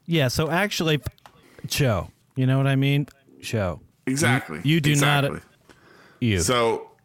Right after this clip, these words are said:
Speaker 2: no, don't just, you know, all the up the down way.
Speaker 1: I'm, I'm sorry. I'm getting the bit.
Speaker 2: It's the bit you can't, once you stop, start, stop, it's hard.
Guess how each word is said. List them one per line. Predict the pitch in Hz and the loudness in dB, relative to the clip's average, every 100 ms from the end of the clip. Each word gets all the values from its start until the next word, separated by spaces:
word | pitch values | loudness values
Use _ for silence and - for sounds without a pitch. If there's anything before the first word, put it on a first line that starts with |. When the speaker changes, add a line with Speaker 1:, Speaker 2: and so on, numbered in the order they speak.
| - | -6
Speaker 2:
no, | 151 110 92 117 | -2 0 -2 -2
don't | 143 139 - | -2 0 -2
just, | 151 151 - - _ _ - | -4 -4 -6 -12 _ _ -4
you | 139 | 0
know, | 135 120 113 - | 2 2 0 0
all | 127 139 131 | 0 0 2
the | 127 98 - _ | 0 -2 -12 _
up | 127 - - | -6 -4 -6
the | 110 | -4
down | 101 107 104 95 92 92 | 0 0 0 0 -2 -4
way. | 92 95 85 80 - _ _ - _ | 0 0 0 -4 -12 _ _ -20 _
Speaker 1:
I'm, | 151 160 156 - - | 0 0 0 -6 -4
I'm | 151 123 | -2 -2
sorry. | 123 117 117 | 0 0 2
I'm | 127 | 2
getting | 117 - - _ - 127 | 0 -4 -6 _ -4 -2
the | 113 | -2
bit. | 92 98 - _ - - - _ _ _ _ - - _ - _ - - - - - | -2 -4 -4 _ -20 -16 -16 _ _ _ _ -20 -20 _ -20 _ -20 -20 -20 -16 -4
Speaker 2:
It's | 180 180 | -2 -2
the | 214 226 | -2 0
bit | 285 277 226 | 0 0 0
you | 208 | 0
can't, | 247 233 208 | 0 0 0
once | 214 247 - | 0 0 0
you | 175 | 0
stop, | - - 190 185 113 - - | 0 0 0 0 -2 -8 -10
start, | - 170 196 170 - - | -4 0 2 2 -2 -8
stop, | - 113 113 120 - | -4 0 0 0 -4
it's | 131 | -4
hard. | 156 196 156 101 85 | -2 0 2 0 -4